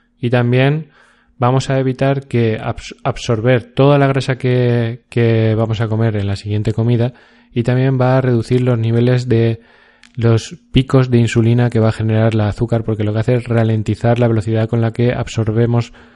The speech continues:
el azúcar que nos hemos comido. Entonces es un producto perfecto para tomar antes de cada comida y para las personas que quieren ponérsela en la botella de litro y medio, pues también fenomenal.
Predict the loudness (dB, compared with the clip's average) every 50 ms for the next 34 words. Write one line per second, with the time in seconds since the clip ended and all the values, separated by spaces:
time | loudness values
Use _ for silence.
0 | _ _ _ -4 -2 -2 0 0 0 0 2 2 0 0 -2 -4 -4 -4 -6 -6
1 | -8 -8 -10 -10 -12 -12 -10 -10 -12 -12 -14 -12 -8 -4 -4 -2 -2 -2 -2 -4
2 | -2 0 0 0 0 0 -2 -4 -4 -4 -4 -4 -6 -14 -20 -20 -20 -20 -20 _
3 | _ _ -6 -6 -6 -4 -2 -2 -2 -2 0 0 -2 0 0 0 -2 -2 -2 -2
4 | -2 -2 -2 -2 -2 -2 -4 -4 -2 -2 -4 -2 -2 -4 -4 -4 -2 -2 0 2
5 | 2 2 0 -2 -4 -10 _ _ _ _ _ _ _ _ -6 -4 -4 -4 -4 -4
6 | -4 -4 -4 -4 -4 -4 -6 -6 -8 -8 -8 -8 -8 -8 -8 -8 -10 -10 -8 -6
7 | -6 -6 -6 -6 -6 -4 -6 -6 -8 -8 -6 -6 -4 -4 -4 -4 -4 -4 -4 -4
8 | -4 -4 -4 -4 -4 -4 -6 -6 -6 -6 -4 -2 -2 0 -2 -2 -4 -6 -8 -10
9 | -10 -10 -12 -12 -10 -8 -6 -6 -6 -6 -6 -6 -6 -6 -8 -10 -12 -12 -14